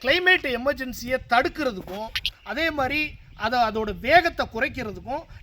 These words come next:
நம்மளால இயன்ற வரை நிறையா செய்யணும்னு நம்ம, நம்ம நினைக்கிறோம். மரங்களை ஊண்ட வேண்டிய ஒரு அவசர நிலையில முடிந்தவரை மக்கள் வந்து இன்னைக்கு, அஹ், நிறைய மரங்களை ஊண்டுறாங்க. அந்த மரங்களை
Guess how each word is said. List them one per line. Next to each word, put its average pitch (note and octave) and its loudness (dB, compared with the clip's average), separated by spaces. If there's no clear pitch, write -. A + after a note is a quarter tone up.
நம்மளால D#4 4
இயன்ற C#4 -2
வரை A#3 0
நிறையா C#4 4
செய்யணும்னு A#3+ -6
நம்ம, G#3 -6
நம்ம G3 -8
நினைக்கிறோம். G#3 -4
மரங்களை D4 4
ஊண்ட C#4 -2
வேண்டிய A#3 -4
ஒரு A3+ -4
அவசர D4 2
நிலையில G#3+ -6
முடிந்தவரை C#4 2
மக்கள் A#3 -4
வந்து A3 -10
இன்னைக்கு, A3 -10
அஹ், F#3 -2
நிறைய G#3+ 0
மரங்களை A3 -4
ஊண்டுறாங்க. G#3 -6
அந்த F3 -12
மரங்களை C#4+ 2